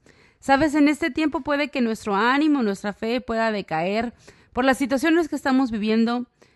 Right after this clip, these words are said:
todos los días, todos los cambios que estamos experimentando a nuestro alrededor. Pero te lo repito, Dios sigue haciendo milagros. Él no cambia,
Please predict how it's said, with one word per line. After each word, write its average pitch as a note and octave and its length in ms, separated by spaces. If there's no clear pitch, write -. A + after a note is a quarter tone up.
todos D4+ 300
los A3+ 240
días, G#3+ 560
todos A#3 240
los G#3 180
cambios A3+ 440
que G3 80
estamos G3+ 280
experimentando F#3 840
a F#3 40
nuestro E3+ 280
alrededor. D#3+ 580
Pero G#3+ 240
te G3 120
lo G3 100
repito, F#3 560
Dios A3+ 420
sigue G3 420
haciendo D#3 400
milagros. C#3+ 640
Él C4+ 200
no C#4 140
cambia, A3 400